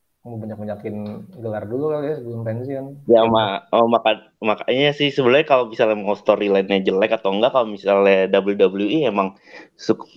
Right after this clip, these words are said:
Speaker 2: produce superstar sih kalau menurut gua. Makanya ya, ya ini mungkin Charlotte Flair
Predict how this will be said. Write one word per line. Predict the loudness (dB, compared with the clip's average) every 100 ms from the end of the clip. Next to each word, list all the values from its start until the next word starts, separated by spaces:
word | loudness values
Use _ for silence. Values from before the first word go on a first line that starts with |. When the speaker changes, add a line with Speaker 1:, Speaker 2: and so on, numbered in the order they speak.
| _
Speaker 2:
produce | 2 2 2 -4 0
superstar | -2 2 -2 4 2 2
sih |
kalau | -6 -2
menurut | -2 -2
gua. | 2 2
Makanya | 0 -2 -2 -4 -6 -6
ya, | -8 -8 -12 -16 _ _
ya | -2 0 4 4 4
ini | 2 0
mungkin | -2 -4 -2
Charlotte | -2 -4 -2
Flair | -2